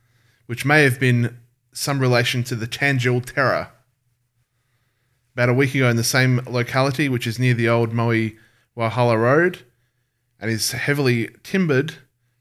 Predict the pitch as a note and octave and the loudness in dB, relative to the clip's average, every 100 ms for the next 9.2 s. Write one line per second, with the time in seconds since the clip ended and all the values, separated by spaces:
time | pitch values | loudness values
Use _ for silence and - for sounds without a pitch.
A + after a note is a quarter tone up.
0 | - B2+ B2+ D3 C#3+ C3 C3+ A2+ - - | -14 -8 -2 0 2 2 2 0 -6 -20
1 | _ _ A#2 A#2+ C3 B2+ B2 F2 B2 B2 | _ _ -10 -4 0 0 0 0 2 0
2 | A2 F#2+ - G3+ F#3+ B2+ C3 A#2 A#2+ B2+ | 0 -2 -2 0 0 0 0 -2 -2 -4
3 | A#2+ B2 A#2 A2 G#2+ G#2 A2 A2 G2 E2 | -2 0 0 -2 -6 -6 -6 -4 -4 -4
4 | F2+ _ _ _ _ _ _ _ _ _ | -8 _ _ _ _ _ _ _ _ _
5 | _ _ - F2+ E2 D#2 - - G#2 A#2 | _ _ -14 -10 -8 -8 -8 -6 -4 -4
6 | C3+ A#2 A#2+ B2 A#2 G2 - - - - | -4 -6 -6 -10 -10 -12 -14 -16 -18 -16
7 | B2+ B2+ D#3 C#3+ C3 C#3 C#3 A#2 A#2+ A#2 | -12 -6 -4 -4 -4 -4 -4 -4 -4 -4
8 | G#2 A#2+ B2+ C3 B2 G2+ G2+ G2 G2+ E2 | -4 -4 -2 -2 -2 -4 -8 -12 -10 -10
9 | - | -12